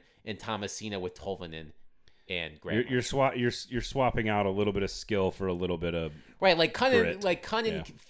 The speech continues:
Speaker 1: Cunnin as a player fits on a line
Speaker 2: Yeah.
Speaker 1: more with Cousins
Speaker 2: Yeah.
Speaker 1: and McCarron than Tomasino does. But they actually, but that line's actually been playing pretty
Speaker 2: They,
Speaker 1: well.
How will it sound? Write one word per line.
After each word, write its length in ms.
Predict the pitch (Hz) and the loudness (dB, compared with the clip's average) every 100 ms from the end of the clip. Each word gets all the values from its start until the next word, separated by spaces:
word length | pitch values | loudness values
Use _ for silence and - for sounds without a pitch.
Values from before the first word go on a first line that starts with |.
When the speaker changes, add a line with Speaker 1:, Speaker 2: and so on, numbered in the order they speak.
| - - | -18 -14
Speaker 1:
Cunnin 680 | - 196 202 196 185 175 - - _ - - | -4 -2 0 -2 -4 -10 -16 -20 _ -20 -6
as 180 | - 143 | 0 2
a 140 | 143 120 | 2 0
player 560 | - 113 92 - - - _ - _ _ | 0 0 0 -4 -16 -20 _ -20 _ _
fits 580 | - 196 185 - - - _ - | 0 4 4 2 -8 -8 _ -2
on 200 | 135 131 | 0 2
a 120 | 123 | 0
line 380 | 117 117 117 113 | 0 0 2 2
Speaker 2:
Yeah. 120 | 90 107 | 0 -2
Speaker 1:
more 460 | 120 120 110 98 95 | -4 0 2 0 0
with 300 | 110 101 - | -2 -2 -4
Cousins 500 | - 123 117 110 92 | -2 -2 0 -4 -4
Speaker 2:
Yeah. 80 | |
Speaker 1:
and 80 | 107 | -6
McCarron 480 | 95 - 113 101 98 | -6 -4 -2 -2 -2
than 100 | 92 | -6
Tomasino 760 | - 98 87 - 104 92 80 | -6 -6 -6 -6 -6 -8 -8
does. 360 | 76 62 55 - | -10 -10 -12 -8
But 180 | 120 117 | -6 0
they 180 | 131 151 | 4 6
actually, 320 | 151 - 156 | 6 2 -2
but 160 | 135 139 | 2 4
that 160 | 143 | 4
line's 300 | 120 135 127 | 4 2 4
actually 220 | 120 - | 2 0
been 120 | 101 90 | -4 -2
playing 260 | 113 98 | -2 -2
pretty 200 | 95 101 | -2 -2
Speaker 2:
They, 40 | 90 | -2
Speaker 1:
well. 420 | 92 76 - | -4 -6 -10